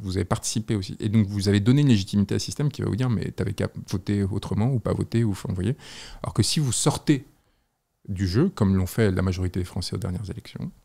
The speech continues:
euh, eh bien vous retrouvez une situation où vous êtes légitime à les, à les envoyer, euh, se faire voir, en fait, et à dire : « Maintenant, moi, je retrouve ma souveraineté, je, je ne participe plus à ces, à ces jeux,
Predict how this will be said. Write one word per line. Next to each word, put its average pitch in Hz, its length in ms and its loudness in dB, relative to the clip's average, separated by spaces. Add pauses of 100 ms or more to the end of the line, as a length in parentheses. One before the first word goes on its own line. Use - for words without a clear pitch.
(120)
euh, - 40 -8 (920)
eh 101 60 0
bien 117 140 8
vous 110 120 4
retrouvez 139 200 2
une 123 60 4
situation 147 680 0
où 117 60 -2
vous 101 140 -4
êtes 110 140 0
légitime 110 640 0 (240)
à 92 120 -8
les, 92 220 -6
à - 80 -10
les 92 140 -4
envoyer, 92 400 -6
euh, 92 180 -6
se - 160 -10
faire - 180 -8
voir, 113 260 -12 (100)
en - 40 -20
fait, - 220 -14
et - 60 -8
à 92 60 -6
dire : « 101 200 -4
Maintenant, 95 240 -2
moi, 104 220 0
je 101 100 -6
retrouve 120 380 -2
ma 101 100 0
souveraineté, 98 560 -2 (400)
je, 98 180 -2
je 92 140 -4
ne 92 60 -6
participe 92 420 -6
plus 127 220 2
à 98 80 2
ces, 90 420 -4
à 90 80 -8
ces - 160 -6
jeux, 101 280 -2